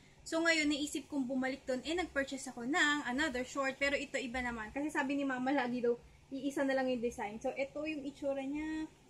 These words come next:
Ang ganda niya, guys, kasi meron siyang flower. Pwede siyang pangbahay and hindi ko alam kung pwede siyang panglakad. Pero I think pwede siyang panglakad. Medyo maiksi nga lang siya.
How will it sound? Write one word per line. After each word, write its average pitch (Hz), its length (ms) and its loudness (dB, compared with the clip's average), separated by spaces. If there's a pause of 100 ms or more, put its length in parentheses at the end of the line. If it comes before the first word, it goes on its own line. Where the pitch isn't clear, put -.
(120)
Ang 311 160 0
ganda 349 240 4
niya, 359 160 0
guys, 311 240 0
kasi 320 240 -2
meron 320 320 0
siyang 370 240 -4
flower. 269 800 -2 (260)
Pwede 349 320 4
siyang 403 260 -2
pangbahay 311 720 0
and 294 420 -2
hindi 294 240 -2
ko 349 160 -4
alam 320 320 0
kung 311 160 -4
pwede 277 240 -2
siyang 294 160 -4
panglakad. 269 480 -4
Pero 311 240 -2
I - 80 -4
think 311 240 -6
pwede 294 240 -6
siyang 294 160 -6
panglakad. 247 400 -4
Medyo 294 320 -2
maiksi 320 400 -2
nga 277 160 -2
lang 262 160 -6
siya. 254 160 -6